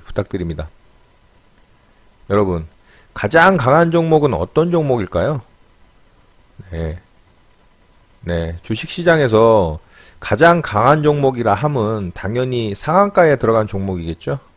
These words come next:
더 올라가고 싶어도 올라갈 수 없는 규정으로 정해져 있어서 최대로 상승할 수 있는 상승폭이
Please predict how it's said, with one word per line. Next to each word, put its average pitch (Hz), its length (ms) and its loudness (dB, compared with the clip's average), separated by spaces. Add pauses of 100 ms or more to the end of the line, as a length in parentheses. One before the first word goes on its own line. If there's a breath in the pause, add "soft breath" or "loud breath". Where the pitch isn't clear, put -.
(920 soft breath)
더 110 100 2
올라가고 147 640 6
싶어도 127 680 2
올라갈 127 420 4
수 - 180 -4
없는 101 800 -2
규정으로 135 720 0
정해져 127 460 -2
있어서 98 580 -2 (520 soft breath)
최대로 202 480 4
상승할 180 440 0
수 156 140 -8
있는 135 240 -4
상승폭이 113 920 -4